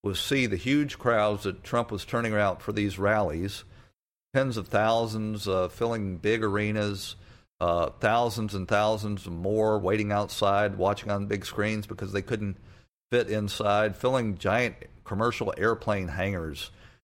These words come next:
Um, that is a judge of voter enthusiasm. You know, if you're willing to wait in line sometimes,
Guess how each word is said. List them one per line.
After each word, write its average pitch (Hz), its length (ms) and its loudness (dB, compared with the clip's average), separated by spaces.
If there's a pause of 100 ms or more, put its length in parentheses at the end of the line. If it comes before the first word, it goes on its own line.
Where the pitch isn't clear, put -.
(180)
Um, 90 460 0 (680)
that 160 360 2
is 85 180 -6
a 95 80 -2
judge 101 360 0
of 85 100 -6
voter 107 280 2
enthusiasm. 95 1000 -4 (400)
You 104 80 -2
know, 101 160 2
if - 120 -6
you're 131 120 2
willing 143 280 2
to 104 60 2
wait 120 260 2
in 110 60 -8
line 117 460 0
sometimes, 123 720 -2